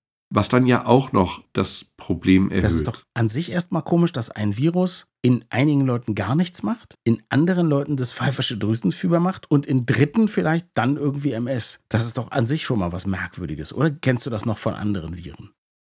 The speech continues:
Speaker 1: Nein, kenn ich
Speaker 2: Weil ich
Speaker 1: nicht.
Speaker 2: weiß, es gibt das, dass man, wenn man Windpocken hat, dann kann man von dem Virus später unter Umständen nochmal eine Gürtelrose bekommen, aber das ist immer so, die Leute haben erst Windpocken zum Beispiel. Ne, es ist nicht
Speaker 1: Mhm.
Speaker 2: so, dass manche das eine haben, die anderen das andere und die Dritten nichts. Also das ist schon auch verrückt.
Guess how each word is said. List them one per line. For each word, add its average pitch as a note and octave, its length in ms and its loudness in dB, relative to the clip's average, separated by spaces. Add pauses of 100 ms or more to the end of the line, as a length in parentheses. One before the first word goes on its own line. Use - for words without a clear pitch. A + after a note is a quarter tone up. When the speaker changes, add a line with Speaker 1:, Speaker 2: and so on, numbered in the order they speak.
(340)
Speaker 1:
Nein, D3+ 200 2
kenn F#2+ 160 -2
ich - 60 2
Speaker 2:
Weil C3+ 60 6
ich C#3 60 2
Speaker 1:
nicht. D#3+ 60 8
Speaker 2:
weiß, E3 100 4
es D3+ 80 -10
gibt - 180 -2
das, G3 140 2
dass D#3+ 160 2
man, D3+ 220 4
wenn A#2+ 120 2
man A#2+ 160 6
Windpocken F3+ 460 4
hat, D#3+ 160 0
dann C#3+ 140 2
kann C3 140 0
man C3+ 120 2
von C3 160 2
dem B2+ 180 2
Virus B2+ 280 2
später B2+ 440 0
unter C3 240 -2
Umständen D3 440 4
nochmal B2 220 2
eine A2 100 2
Gürtelrose D#3 580 2
bekommen, F#3+ 320 2
aber C3 160 2
das B2+ 140 2
ist C3 100 -10
immer F3 280 6
so, E3 120 4
die D3 100 2
Leute C#3 200 4
haben C#3 80 -2
erst C#3 340 -2
Windpocken B2 480 0
zum G2+ 140 -2
Beispiel. F#2 420 -6 (360)
Ne, C#3 80 8
es C#3 120 0
ist D3 80 4
nicht D3+ 100 8
Speaker 1:
Mhm. D#3 40 4
Speaker 2:
so, D#3 60 4
dass C3+ 140 2
manche C#3+ 240 2
das B2 120 2
eine E3 260 4
haben, D#3 360 2
die C3+ 120 2
anderen B2+ 300 2
das A2+ 100 -2
andere C#3 320 4
und B2 180 -2
die B2+ 80 2
Dritten B2 320 4
nichts. - 480 2
Also A#2+ 160 4
das A#2+ 220 0
ist D#3 100 -6
schon D#3 380 2
auch C3 120 0
verrückt. - 600 -2